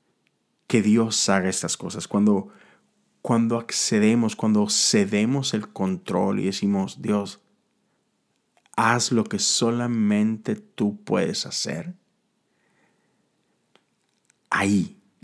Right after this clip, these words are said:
ahí es donde verdadera vida es engendrada, donde verdadera transformación nace.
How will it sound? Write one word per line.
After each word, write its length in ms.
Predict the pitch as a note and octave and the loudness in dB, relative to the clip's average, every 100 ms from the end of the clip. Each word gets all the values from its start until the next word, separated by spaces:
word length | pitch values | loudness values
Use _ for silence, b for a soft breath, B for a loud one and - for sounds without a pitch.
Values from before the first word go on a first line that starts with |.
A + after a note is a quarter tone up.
| - | -10
ahí 220 | G#2 G2+ | -2 0
es 80 | G#2 | 2
donde 260 | A#2+ A#2+ G2+ | 2 2 0
verdadera 1080 | F#2+ G2 F#2+ F#2 F2+ F#2+ G#2+ A2+ A2 - _ _ - | 0 0 0 0 0 2 2 2 -4 -8 _ _ -8
vida 720 | - F3 F#3+ G3 - - A2 _ _ _ | -4 0 2 2 0 -6 -12 _ _ _
es 180 | G2+ - | -6 -2
engendrada, 600 | G2 - F2+ F2 E2+ D#2+ | -4 -2 -2 0 -2 -2
donde 280 | F#2 F#2 F2+ B B B | 0 0 -2 B B B
verdadera 840 | A#2+ G2+ G2 F#2+ G2 G#2 C3 C3 - | 0 2 4 4 2 2 0 -2 -4
transformación 1500 | A2 F#2+ F#2 - F#2+ G2 A#2+ F3+ - - F#2 F#2+ D#2+ - _ _ _ _ _ _ _ _ | 0 0 -2 -2 -2 -2 -4 -2 0 2 0 0 -2 -6 _ _ _ _ _ _ _ _
nace. 640 | G#2 F#2+ F#2 - - - | -2 0 0 -4 -8 -10